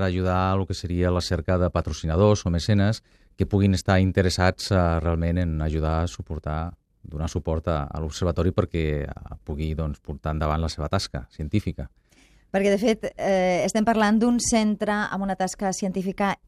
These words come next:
Speaker 2: important, però com neix aquest centre, l'Esteve Duran?
Speaker 1: Bueno, l'Esteve Duran, eh, era fill de Granollers, era químic i economista, llavors ell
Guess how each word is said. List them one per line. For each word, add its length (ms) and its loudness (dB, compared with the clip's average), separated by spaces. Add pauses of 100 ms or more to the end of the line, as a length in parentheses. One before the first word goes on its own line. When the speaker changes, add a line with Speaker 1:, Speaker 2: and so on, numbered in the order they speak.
Speaker 2:
important, 800 0
però 240 -4
com 320 4
neix 240 2
aquest 320 -8
centre, 320 -4
l'Esteve 400 -2
Duran? 400 -8 (480)
Speaker 1:
Bueno, 240 2
l'Esteve 320 6
Duran, 560 8
eh, 1080 4 (200)
era 80 2
fill 160 2
de 160 6 (160)
Granollers, 680 4 (800)
era 640 0
químic 380 2
i 20 2
economista, 720 4 (100)
llavors 240 4
ell 140 6